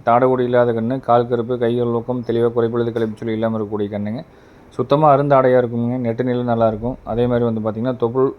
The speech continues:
ஒரு நூல் கூட இறக்கம் இல்லாம நல்லா சுத்தமான தோல் நைஸ்ல இருக்குங்க. பின்மாடு, வால் சன்னா அப்படிங்கிறது எல்லாமே தெளிவா வரக்கூடிய கண்ணுங்க. கண்ணுக்கு வயது ஒரு ஒம்பது மாதம் இருக்கும். சுழி சுத்தம் தெளிவா இருக்குங்க. நல்லா கால் கருப்போட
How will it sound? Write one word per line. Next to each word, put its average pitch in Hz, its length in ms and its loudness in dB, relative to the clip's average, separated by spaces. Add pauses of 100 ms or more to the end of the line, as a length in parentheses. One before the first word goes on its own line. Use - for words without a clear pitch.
(180)
ஒரு 143 140 -2
நூல் 131 240 0
கூட 131 200 4
இறக்கம் 120 260 0
இல்லாம 113 300 -2
நல்லா 113 380 0
சுத்தமான 120 640 -2 (140)
தோல் 127 260 2
நைஸ்ல 120 300 -2
இருக்குங்க. 110 360 -6 (560)
பின்மாடு, 135 440 4
வால் 123 300 4
சன்னா 123 200 0
அப்படிங்கிறது 117 440 -4
எல்லாமே 110 220 -2
தெளிவா 113 360 -2
வரக்கூடிய 104 420 -6
கண்ணுங்க. 104 240 -8 (160)
கண்ணுக்கு 139 340 -2
வயது 131 380 2
ஒரு 117 240 -2
ஒம்பது 120 220 0
மாதம் 123 300 0
இருக்கும். 120 320 -6
சுழி 123 220 -6
சுத்தம் 120 340 -4
தெளிவா 113 280 0
இருக்குங்க. 110 340 -6 (640)
நல்லா 139 380 2 (400)
கால் 135 280 2
கருப்போட 127 520 0